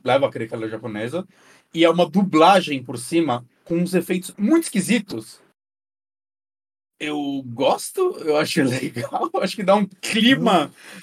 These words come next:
Speaker 1: eu acho que de um, talvez de uma, eu não sei se é intencional, eu não sei se é intencional, mas assim, não tem um, um, um pingo de tentativa de ter uma sincronia labial entre a dublagem e o que ela tá falando.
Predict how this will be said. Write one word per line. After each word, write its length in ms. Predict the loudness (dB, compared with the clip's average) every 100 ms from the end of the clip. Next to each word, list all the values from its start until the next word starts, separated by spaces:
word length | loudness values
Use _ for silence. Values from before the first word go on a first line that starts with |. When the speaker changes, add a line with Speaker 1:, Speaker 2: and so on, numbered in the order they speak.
| 2
Speaker 1:
eu 200 | 6 6
acho 200 | 4 -2
que 100 | -6
de 100 | -4
um, 100 | -6
talvez 520 | 0 0 2 0 2
de 60 | 2
uma, 140 | 4
eu 120 | 4
não 80 | 4
sei 240 | 2 0
se 120 | 0 -4
é 40 |
intencional, 680 | -6 -8 -6 -6 -4 -4 -6 -16 -20 _ _
eu 120 | -2 0
não 140 | 0
sei 180 | 2 0
se 80 | 0
é 40 |
intencional, 340 | -8 -10 -8 -6
mas 160 | -2
assim, 300 | -2 -2 -6 -8 -20 -20 -20 _ _ 0
não 240 | 4 4
tem 200 | 2 -2
um, 140 | -2 -6
um, 520 | -16 -16 _ -8 -6
um 140 | -6 -10 _ _ -4
pingo 540 | -2 0 0 0 -2 -6
de 1000 | -4 -4 -2 -4 -4 -4 -6 -8 -8 -2
tentativa 800 | -2 0 0 0 0 -2 2 2
de 100 | 2
ter 100 | 0
uma 140 | 0
sincronia 600 | -4 -6 -4 -2 0 0
labial 580 | 2 2 2 2 4 4
entre 140 | 2 2
a 60 |
dublagem 480 | 2 4 4 4 0
e 40 | -2
o 40 |
que 80 | 0
ela 140 | 0
tá 100 | 0
falando. 580 | -2 0 0 0 -2 -6